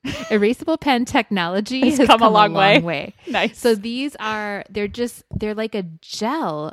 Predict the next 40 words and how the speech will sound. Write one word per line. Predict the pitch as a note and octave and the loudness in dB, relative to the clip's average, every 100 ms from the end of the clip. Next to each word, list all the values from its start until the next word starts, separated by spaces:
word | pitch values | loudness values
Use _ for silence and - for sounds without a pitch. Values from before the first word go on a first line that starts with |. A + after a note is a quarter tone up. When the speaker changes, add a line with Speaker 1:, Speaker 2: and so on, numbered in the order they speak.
| - | -12
Speaker 1:
pen. | - E4 D#4 E3 E3+ | -12 -6 -4 -4 -2
Speaker 2:
Whoa. | C#4+ A4+ A4+ G#3+ F3 | 4 6 6 6 4
Speaker 1:
But | G#3+ | 0
they | |
are | G3+ F#3+ | -2 -4
truly | - - C4+ D4+ D#4+ D#4+ | -6 -2 0 2 0 -2
erasable. | C4+ A3+ F3+ A3+ | -2 -2 0 2
Speaker 2:
No | G#3 G3 | 4 4
way. | F#3+ D#3+ | 4 2
Speaker 1:
It's | C#3+ | -2
click, | - D#4+ _ _ _ - _ | -4 -6 _ _ _ -20 _
it's | G#3 - | -10 -4
clickable. | - D4+ G3 E3 A3 _ _ - | -4 -2 0 -2 -4 _ _ -4
It's | G#3 G3 | -2 0
Speaker 2:
Oh | |
my | G#3 | 0
Speaker 1:
a, | G#3 | 0
Speaker 2:
gosh. | A#3+ | -4
Speaker 1:
okay, | F#3+ C#3+ - | -4 -6 -6
let | F3+ | -6
me | F3+ | -6
see. | - A#2+ - | -6 -10 -6
What | E3+ - | -6 -6
brand | C#3+ C3 G2+ | -8 -8 -10
is | A2+ | -10
this? | F#2 C#2 - E3 | -12 -14 -14 -10
I | |
don't | E3+ | -8
even | E3 D#3 | -6 -8
know. | C#3+ - - - | -10 -12 -10 -4
Speaker 2:
I | |
feel | - D4+ | 0 2
like | D4 | 2
I | G#3+ | -2
cannot | - B3 G3+ F#3+ | -2 -2 4 6
Speaker 1:
It's | A3 | 6
a | |
Speaker 2:
believe | F3 E3+ | 4 2
it. | |
Speaker 1:
Pilot | E3+ G3 G#3+ D4 | 0 0 0 -2